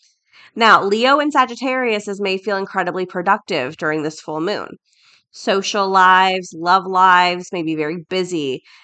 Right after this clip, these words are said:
and then creative breakthroughs could also take place.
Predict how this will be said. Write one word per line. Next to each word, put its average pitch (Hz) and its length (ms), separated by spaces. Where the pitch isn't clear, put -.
and 175 140
then 170 140
creative 190 500
breakthroughs 170 540
could 180 100
also 143 220
take - 240
place. - 480